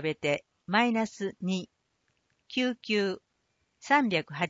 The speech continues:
十六。マイナス四十七。救助、四。プラス二。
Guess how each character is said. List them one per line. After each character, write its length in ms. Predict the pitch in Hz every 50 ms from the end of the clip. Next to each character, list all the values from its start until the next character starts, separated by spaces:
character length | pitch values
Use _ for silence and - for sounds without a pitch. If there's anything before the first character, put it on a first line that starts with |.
| - - 196
十 220 | 170 180 175 170 165
六。 440 | 156 151 - _ - 160 151 - - _ _ _ _ _ _ _ _ _ _ _ _ _ -
マ 160 | 185 208 233 240
イ 80 | 240
ナ 160 | 226 226 226
ス 280 | 214 - - 208 196 - -
四 260 | 220 247 262 240 202
十 240 | 143 156 151 147 151
七。 380 | 165 190 180 156 139 127 - _ _ _ _ _ _ _ _ _ _ _ _ _ _ _ _ _ -
救 240 | - 277 262 226
助、 340 | 160 - 156 147 139 139 - - _ _ _ _ _ _ _ _ _ _
四。 360 | - 214 240 240 196 151 139 - - _ _ _ _ _ _ _ _ _
プ 140 | - - 202
ラ 160 | 214 214 220
ス 400 | 208 - - - 196 196 190 - _ _ _ -
二。 280 | 202 208 202 190 -